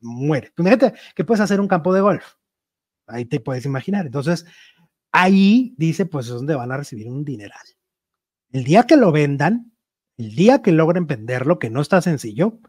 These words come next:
porque si vender una casa no es fácil, vender un terreno de ese tamaño tampoco es fácil, pero ahí van a recibir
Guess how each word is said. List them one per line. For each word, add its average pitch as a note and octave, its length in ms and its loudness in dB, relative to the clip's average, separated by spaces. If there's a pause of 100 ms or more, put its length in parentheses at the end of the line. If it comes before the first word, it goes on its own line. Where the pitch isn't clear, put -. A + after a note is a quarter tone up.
(200)
porque B2 220 -10
si C3+ 100 -10
vender B2+ 260 -4
una E3 180 -2
casa C#3+ 220 -4
no C3 80 -4
es B2 80 -10
fácil, F#3+ 480 -2 (260)
vender C3+ 320 -2
un D3 100 0
terreno C#3 220 -2
de C3+ 40 -4
ese C#3+ 120 -6
tamaño C3 340 -4
tampoco A#2 320 -8
es B2 80 -2
fácil, G3 520 4 (800)
pero C#3 260 -2
ahí C3+ 100 -2
van E3+ 120 2
a F3+ 80 2
recibir C#3 640 -2